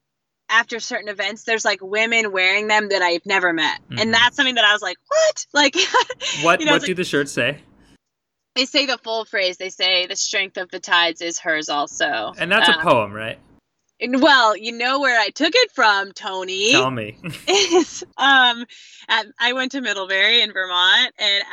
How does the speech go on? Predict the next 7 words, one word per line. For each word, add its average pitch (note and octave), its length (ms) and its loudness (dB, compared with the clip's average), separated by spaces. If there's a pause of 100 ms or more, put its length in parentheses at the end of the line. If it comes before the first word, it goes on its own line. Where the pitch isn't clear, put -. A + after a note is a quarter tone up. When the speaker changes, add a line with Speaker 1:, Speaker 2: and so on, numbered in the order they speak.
(140)
Speaker 1:
at, G3 80 -4 (180)
on G3+ 160 -10
the F#3+ 400 -8 (280)
top G#3 220 -2
of C4 60 -10
the D4 100 -2
hill, B3+ 480 2